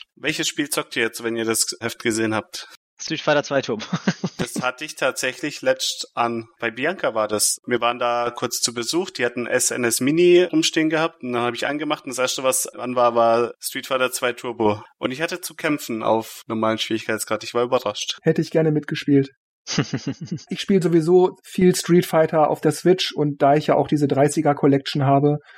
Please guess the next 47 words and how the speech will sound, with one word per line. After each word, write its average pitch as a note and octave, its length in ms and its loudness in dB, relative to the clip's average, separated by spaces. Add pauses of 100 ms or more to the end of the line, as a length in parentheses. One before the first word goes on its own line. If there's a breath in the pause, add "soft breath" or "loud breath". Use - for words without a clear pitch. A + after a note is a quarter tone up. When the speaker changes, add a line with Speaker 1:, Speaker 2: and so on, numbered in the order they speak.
(260 loud breath)
Speaker 3:
ist C3+ 240 0
da C#3+ 100 4
auch C#3+ 220 2
Street D#3 280 0
Fighter C#3+ 220 2
zwei C3 180 0
Turbo D#3 260 4
drin, D3+ 220 6
dass C3+ 160 2
ich C#3 80 0
dann B2+ 160 4
zwangsläufig C3 600 0
auch C3+ 160 0
ab D#3 140 -4
und C3+ 80 2
zu, D3 300 2
also B2 260 -2
online C#3 500 4
spiele. C#3+ 520 0 (120)
Speaker 2:
Mhm. B2 400 0
Speaker 3:
Also D3 200 2
brauche C#3+ 240 2
ich D3+ 60 -4
da D3 100 4
jetzt C#3+ 100 2
nicht D#3 140 -2
sagen, D3+ 200 2
"Oh, D#3 120 4
das C#3 160 2
mache C#3 180 -2
ich - 60 -2
jetzt C#3 160 0
mal C3 120 4
wieder C3+ 220 4
an", C3 220 0
weil B2 160 -2
das A#2+ 180 -4
spiele C#3 300 0
ich C3 80 -2
ja B2 100 2
eh C3 180 6
immer C3 300 4
so B2+ 100 2
ein B2 40 0
Speaker 2:
Mhm. B2+ 60 0
Speaker 3:
bisschen A#2+ 300 4
mit. B2 260 -4